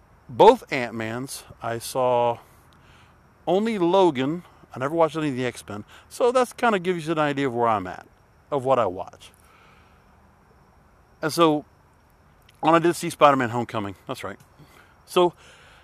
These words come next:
uh, for me, and I think I did see Fantastic Four, but I'm not, it wasn't, didn't watch it really extensively. I wasn't really putting a whole lot of focus into it. The Rise of the Silver Surfer, I remember that.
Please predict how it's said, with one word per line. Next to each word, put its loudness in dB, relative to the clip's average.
uh, -6
for 2
me, -2
and 2
I 4
think -2
I 4
did -6
see -10
Fantastic -8
Four, -4
but -4
I'm -2
not, 0
it -6
wasn't, 0
didn't -4
watch -2
it -16
really -4
extensively. -6
I -4
wasn't -4
really -4
putting -2
a -6
whole -4
lot -4
of -8
focus -6
into -14
it. -16
The -10
Rise 4
of -6
the -8
Silver -4
Surfer, -10
I -4
remember -10
that. -18